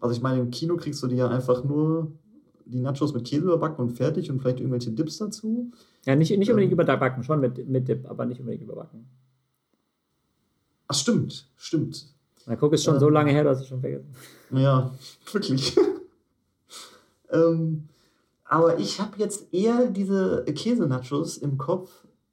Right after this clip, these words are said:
Speaker 1: Und ich hoffe, das ist jetzt erlaubt. Du bist der Judge.
Speaker 2: Mhm. Ja, ist erlaubt.
Speaker 1: Ähm, ja, warte. Wie es in der Champions Party gibt.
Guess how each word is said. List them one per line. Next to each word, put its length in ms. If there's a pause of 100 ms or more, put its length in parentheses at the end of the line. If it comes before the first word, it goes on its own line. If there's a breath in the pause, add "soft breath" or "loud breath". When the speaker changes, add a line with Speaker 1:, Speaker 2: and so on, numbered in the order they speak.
(480)
Speaker 1:
Und 120
ich 100
hoffe, 180
das 140
ist 100
jetzt 120
erlaubt. 600
Du 80
bist 180
der 100
Judge. 360 (100)
Speaker 2:
Mhm. 60
Ja, 100
ist 180
erlaubt. 240
Speaker 1:
Ähm, 480 (760)
ja, 240
warte. 460 (680)
Wie 180
es 160
in 120
der 100
Champions 320
Party 220
gibt. 300